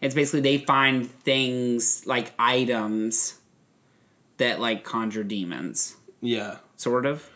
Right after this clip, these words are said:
Speaker 2: Well, they just kind of investigate anything paranormal.
Speaker 1: Exactly.
Speaker 2: So far, it has been very much based on things.
Speaker 1: Yeah, like Annabelle, that little spinny
Speaker 2: Yeah.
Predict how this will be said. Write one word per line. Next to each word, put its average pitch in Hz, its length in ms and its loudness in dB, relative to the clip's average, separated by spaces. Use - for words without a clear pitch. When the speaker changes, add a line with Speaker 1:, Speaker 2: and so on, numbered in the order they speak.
Speaker 2:
Well, 165 260 6
they 165 260 6
just 147 260 0
kind 135 140 4
of 117 80 0
investigate 107 520 -4
anything 98 320 -8
paranormal. 90 560 -14
Speaker 1:
Exactly. 120 540 0
Speaker 2:
So 143 260 4
far, 117 260 4
it 107 120 -2
has 110 240 2
been 107 180 -6
very 104 180 -2
much 95 280 -8
based 98 320 -8
on 98 160 -14
things. - 420 -14
Speaker 1:
Yeah, 107 240 2
like 107 160 -2
Annabelle, 110 960 0
that 123 180 0
little 117 220 0
spinny 113 800 0
Speaker 2:
Yeah. 98 300 -4